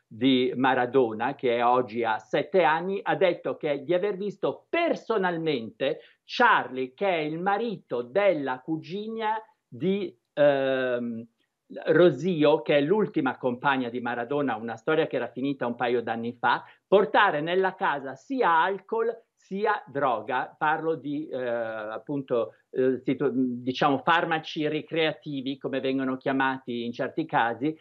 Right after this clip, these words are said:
e di avere visto questa, questo materiale proprio sul comodino di Maradona, per cui io credo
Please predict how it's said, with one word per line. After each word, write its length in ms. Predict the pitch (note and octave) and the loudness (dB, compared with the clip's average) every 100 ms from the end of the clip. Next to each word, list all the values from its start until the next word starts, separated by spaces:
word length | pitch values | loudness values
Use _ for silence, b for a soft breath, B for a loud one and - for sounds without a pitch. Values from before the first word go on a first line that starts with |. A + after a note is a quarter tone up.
| B | B
e 120 | - E3+ | 0 4
di 100 | G3+ | 6
avere 280 | A3 B3 | 8 8
visto 480 | B3 B3 F#3 F3 C3+ | 6 2 0 0 0
questa, 640 | - E3+ D#3+ - C#3 B2+ | 2 0 0 0 0 0
questo 300 | B2 D#3 - | -2 -4 -2
materiale 640 | C#3 C#3+ E3+ D#3+ E3+ D#3+ E3+ | -2 0 0 2 2 2 0
proprio 280 | D#3+ - D#3 | -2 -2 -4
sul 260 | - D3+ - | -2 -4 4
comodino 640 | G3 G3 G#3 E3 F#3 G3+ | 4 4 0 0 -2 -2
di 140 | E3 | -2
Maradona, 520 | D#3 C#3+ C#3 E3 D#3 C3 | 0 0 2 0 0 0
per 140 | D#3 | 0
cui 120 | F3 | 4
io 140 | F3+ G3+ | 4 4
credo 400 | F3 C#3+ D#3+ | 0 0 -2